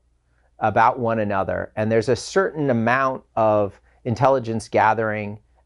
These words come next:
um, so long as it's not hurting anyone, that all countries are involved in. And it's not necessarily destabilizing. So you need to know where sort of the lines are.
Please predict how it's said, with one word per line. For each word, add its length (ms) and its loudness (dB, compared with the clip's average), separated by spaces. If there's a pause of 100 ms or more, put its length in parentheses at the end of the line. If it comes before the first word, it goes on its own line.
um, 320 2
so 160 2
long 180 0
as 80 -10
it's 160 -14
not 220 -4
hurting 480 -2
anyone, 540 -10 (280)
that 240 0
all 380 2
countries 640 -10 (100)
are 240 2
involved 540 -6
in. 260 -10 (400)
And 400 0
it's 180 -6
not 220 0
necessarily 600 -6
destabilizing. 840 -6
So 100 0
you 100 4
need 180 2
to 80 -2
know 200 4
where 200 2
sort 220 -4
of 60 -4
the 100 -2
lines 420 -4
are. 380 -4